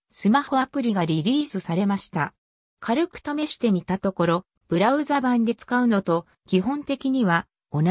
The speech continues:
じ感覚で使えそうです。気になっていた音声概要、スタジオ、ポッドキャスト機能もモバイルでも普通に使えました。高音質で高品質な会話形式で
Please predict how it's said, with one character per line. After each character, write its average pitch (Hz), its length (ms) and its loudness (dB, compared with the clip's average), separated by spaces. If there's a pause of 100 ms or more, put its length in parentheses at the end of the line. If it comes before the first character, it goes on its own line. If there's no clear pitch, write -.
じ 302 120 -6
感 247 260 -2
覚 247 260 -4
で 220 100 0
使 - 320 -2
え 220 80 0
そ 214 220 -2
う 180 40 0
で 151 160 -2
す。 - 280 -12 (580)
気 - 140 -2
に 277 160 0
な 285 100 0
っ 285 40 -4
て 214 200 0
い 185 100 2
た 160 240 -4 (200)
音 247 200 0
声 185 240 0
概 160 220 2
要、 160 260 0 (240)
ス - 120 -14
タ 247 160 0
ジ 240 180 2
オ、 202 200 0 (220)
ポ - 120 2
ッ 269 120 0
ド 311 140 0
キ 285 140 -6
ャ 277 40 -2
ス - 140 -8
ト 285 140 -6
機 277 120 -4
能 254 200 0
も 185 140 0
モ 165 120 0
バ 214 160 0
イ 185 60 -2
ル 233 120 0
で 185 120 0
も 165 80 0
普 - 140 -12
通 240 260 0
に 226 160 0
使 - 260 -2
え 220 100 2
ま 202 120 2
し - 100 -8
た。 - 220 -6 (440)
高 294 380 0
音 311 140 -2
質 - 280 -6
で 190 120 0
高 262 240 2
品 294 260 -4
質 - 300 -2
な 180 100 2
会 202 260 -2
話 233 140 2
形 233 180 0
式 - 280 -6
で 170 260 0